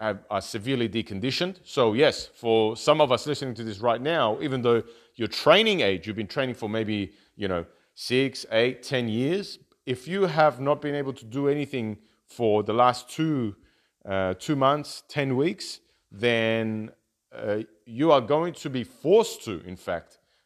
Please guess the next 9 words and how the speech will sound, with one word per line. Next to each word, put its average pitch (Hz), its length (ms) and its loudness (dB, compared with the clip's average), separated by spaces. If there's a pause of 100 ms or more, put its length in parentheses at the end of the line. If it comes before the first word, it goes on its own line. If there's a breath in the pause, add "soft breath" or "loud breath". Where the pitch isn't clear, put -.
(200)
train 120 320 0
at 104 140 -2
right 110 260 4
around 107 260 -2
the 90 60 -14
ten 107 260 -10
sets 101 220 -10
per - 180 -10
week, 90 400 -8